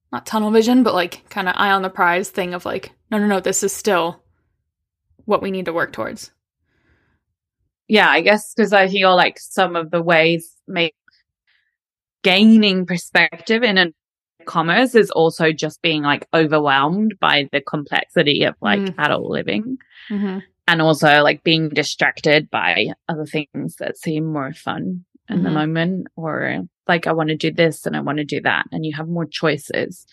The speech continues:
Speaker 1: Mm-hmm.
Speaker 2: But you also have your rent and you might do a job because you have to pay your rent, and then you have this and that,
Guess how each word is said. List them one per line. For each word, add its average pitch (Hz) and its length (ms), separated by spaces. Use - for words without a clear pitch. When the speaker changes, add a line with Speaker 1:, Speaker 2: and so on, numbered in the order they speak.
Speaker 1:
Mm-hmm. 196 320
Speaker 2:
But 170 140
you 170 120
also 165 200
have 170 120
your 151 100
rent 113 360
and 165 180
you 160 80
might 151 160
do 175 120
a 156 40
job 156 160
because 147 320
you 156 80
have 151 140
to - 80
pay 156 140
your - 140
rent, - 380
and 170 120
then 156 180
you 151 120
have 151 140
this - 300
and 78 200
that, - 240